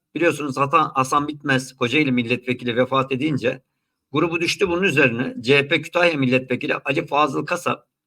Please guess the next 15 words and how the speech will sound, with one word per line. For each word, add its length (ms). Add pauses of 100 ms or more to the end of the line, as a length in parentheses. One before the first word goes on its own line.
(480)
partisinden 560
istifa 420
ederek 280
Saadet 420
Partisi'ne 400
geçti. 420 (240)
Bu 140
geçiş 320
yaşanmadan 680
evvel 360 (440)
yaptığım 580
bir 180
programda 800
özellikle 520
Deva 480